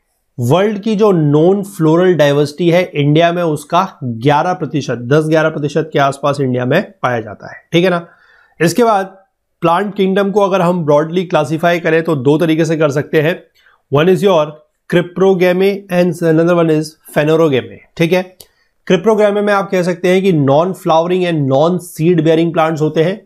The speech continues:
और phanerogamy जो होते हैं they are your flowering and seed bearing plants, यानी कि ऐसे प्लांट्स हैं जिनमें फ्लावर नहीं होते, सीड्स भी नहीं होते, they are known as cryptogamy, ठीक है। और जो phanerogamy है they have the flowers, they have the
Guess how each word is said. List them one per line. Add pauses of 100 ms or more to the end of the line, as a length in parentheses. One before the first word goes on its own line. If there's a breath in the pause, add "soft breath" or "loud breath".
(400 soft breath)
और
phanerogamy
जो
होते
हैं
they
are
your (160)
flowering
and
seed
bearing (160)
plants,
यानी
कि
ऐसे (300)
प्लांट्स
हैं
जिनमें (440 loud breath)
फ्लावर
नहीं
होते,
सीड्स
भी
नहीं
होते,
they
are
known
as (140)
cryptogamy, (140)
ठीक
है। (540 loud breath)
और
जो (100)
phanerogamy
है
they
have
the
flowers,
they
have
the